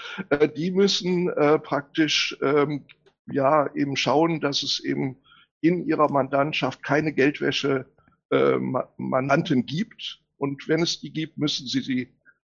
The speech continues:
äh, elektronisch melden. Und ja, das ist, äh, ein Thema, ähm, das ist ein gutes Beispiel, eben, dass es immer wieder interessante Themen gibt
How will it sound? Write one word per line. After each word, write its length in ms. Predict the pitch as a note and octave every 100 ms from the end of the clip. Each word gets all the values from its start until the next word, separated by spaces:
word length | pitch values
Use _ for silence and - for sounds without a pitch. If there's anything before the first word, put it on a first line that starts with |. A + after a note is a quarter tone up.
| _
äh, 200 | C3 C3
elektronisch 680 | D#3 C#3 - - D3 C3+ -
melden. 520 | A#2+ B2 D3 F3+ B3+ - _ _ _ _ _ -
Und 240 | D3+ D3+ - -
ja, 180 | E3+ -
das 200 | D3 G3+
ist, 200 | F3+ - -
äh, 280 | F3+ E3+ E3
ein 140 | E3
Thema, 560 | - D3+ F3 F3 E3+ - _ _ _ _
ähm, 540 | D3+ D3+ D#3 D#3 E3 - _ _ _ _ _ _ D2+ - - - - -
das 80 | C#3
ist 60 | E3
ein 60 |
gutes 300 | A3 A#3+ G#3
Beispiel, 760 | - D3 A#3 - C3+ D#3 B3+ A#3+
eben, 280 | D#3 D#3+ E3
dass 240 | D#3+ E3
es 160 | D#3+ -
immer 340 | - F#3 F#3
wieder 320 | E3 F3 E3 -
interessante 640 | D3+ E3 - F3 F3 D#3+
Themen 380 | F3 F#3+ E3 B2+
gibt 260 | C3+ G3+